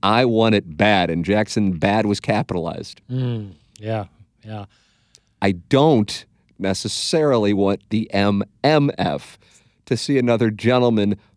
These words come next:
Speaker 1: possibly fuck my wife. I think you can take the possibly out of it,
Speaker 2: Yeah,
Speaker 1: candidly.
Speaker 2: yeah.
Speaker 1: We haven't talked about the boundaries yet. I feel like a hypocrite if I say I want to enjoy two women,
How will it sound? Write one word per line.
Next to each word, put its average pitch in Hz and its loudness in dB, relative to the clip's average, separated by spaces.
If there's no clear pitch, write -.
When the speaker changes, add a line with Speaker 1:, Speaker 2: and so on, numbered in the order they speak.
Speaker 1:
possibly 127 0
fuck 110 -6
my 98 0
wife. 95 0
I 117 -2
think 160 -2
you 80 -16
can 85 -16
take 131 -6
the - -18
possibly 101 -6
out 107 -6
of 113 -8
it, - -16
Speaker 2:
Yeah, 104 -8
Speaker 1:
candidly. 107 -10
Speaker 2:
yeah. 98 -20
Speaker 1:
We 139 0
haven't 127 2
talked 156 -2
about 107 0
the 104 -2
boundaries 110 0
yet. 98 0
I 87 -4
feel 151 -2
like 131 0
a 98 -2
hypocrite 120 -2
if 113 -2
I 104 0
say 101 0
I 90 -4
want 107 -2
to 113 0
enjoy 107 0
two 90 -4
women, 107 0